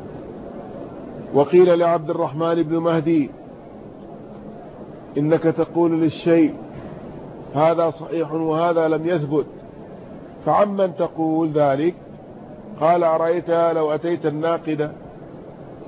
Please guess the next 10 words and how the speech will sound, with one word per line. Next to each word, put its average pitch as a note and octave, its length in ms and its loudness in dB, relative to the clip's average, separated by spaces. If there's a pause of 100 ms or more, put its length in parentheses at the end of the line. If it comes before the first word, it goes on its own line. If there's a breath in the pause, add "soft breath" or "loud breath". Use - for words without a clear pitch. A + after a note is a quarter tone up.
(140)
فأريته D#3+ 640 4
دراهمك"، D#3 640 2 (400)
فقال: D#3+ 400 2
"هذا D#3 400 2
جيد D#3+ 420 0
وهذا D3 520 2
بهرج"، D3 400 2 (460)
وبهرج D#3 460 0
يعني D#3+ 440 0 (2250)
زيف، E3 520 6